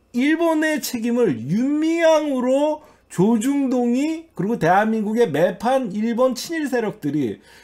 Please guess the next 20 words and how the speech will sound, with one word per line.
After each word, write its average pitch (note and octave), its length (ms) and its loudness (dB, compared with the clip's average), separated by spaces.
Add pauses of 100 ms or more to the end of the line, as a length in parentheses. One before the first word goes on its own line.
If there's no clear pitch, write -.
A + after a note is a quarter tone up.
(120)
일본의 D#4 420 2
책임을 B3+ 420 -4
윤미향 C4+ 460 0
책임으로 G#3+ 340 -4
바꿔내는 G#2+ 480 -8 (1500)
그런 D#3 520 0 (120)
언론의 D3 720 -2
아주 C#3 320 -8
나쁜 C3 400 -6
기사죠. - 480 -14 (1040)
이런 G3 200 0
것들에 G3 640 2
흔들리는 A#3+ 640 -2
민주 E3+ 400 -2
진영들이 D#3+ 560 -2
상당히 C4+ 520 -4
있어요. F3 720 -6 (840)
그래서 F3 280 -2
그게 D3+ 300 -2
안타깝다. C#3+ 1160 -6